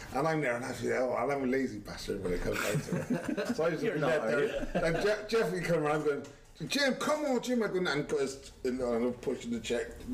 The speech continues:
Speaker 1: electric chair. "No, no, no." Also, I thought, bang, I thought, "What the fuck?" He's driven to the back of my head. <laughs> Yeah, that's all you swine. But, um, no, we had some,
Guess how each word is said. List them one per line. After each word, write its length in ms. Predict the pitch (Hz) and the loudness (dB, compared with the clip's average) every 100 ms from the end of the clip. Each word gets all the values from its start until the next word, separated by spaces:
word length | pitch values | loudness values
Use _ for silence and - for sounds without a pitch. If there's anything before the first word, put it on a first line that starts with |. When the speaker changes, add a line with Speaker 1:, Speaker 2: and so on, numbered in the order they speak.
| 123 123 | -4 -2
Speaker 1:
electric 440 | 135 139 123 104 | -4 -2 -6 -4
chair. 260 | 202 165 247 - - - - - | 0 0 -2 -10 -20 -18 -12 -6
"No, 320 | 143 165 170 | -2 0 0
no, 220 | 165 165 147 | 0 0 0
no." 160 | 165 | 0
Also, 180 | 170 - | 0 -2
I 40 | - | -2
thought, 280 | - - - | -4 -4 -2
bang, 200 | - 165 | 0 -2
I 40 | |
thought, 140 | 156 214 | -4 -4
"What 100 | 247 | -4
the 60 | |
fuck?" 380 | - - - - - | -4 -6 -6 -6 -2
He's 140 | 151 147 | -2 0
driven 380 | 214 208 151 123 | 2 2 2 0
to 100 | 131 | -2
the 60 | |
back 160 | 170 - | -2 -2
of 60 | 151 | 0
my 80 | 170 | 0
head. 320 | 190 123 - - - | 2 0 -4 -10 -4
<laughs> 140 | 151 277 - | 0 0 0
Yeah, 320 | 359 392 165 | 2 2 2
that's 240 | 185 - | 0 0
all 160 | 262 147 160 | -2 0 0
you 60 | - | 0
swine. 580 | 247 180 185 151 127 - | -2 0 0 2 -2 -4
But, 880 | 214 240 - 302 - 587 - 143 135 | 0 0 0 0 2 0 0 0 0
um, 320 | 143 139 143 143 143 - - - - | 0 0 0 -4 -6 -12 -12 -8 0
no, 160 | 135 127 | 2 4
we 100 | 131 | 2
had 100 | 127 | 0
some, 180 | 127 | 0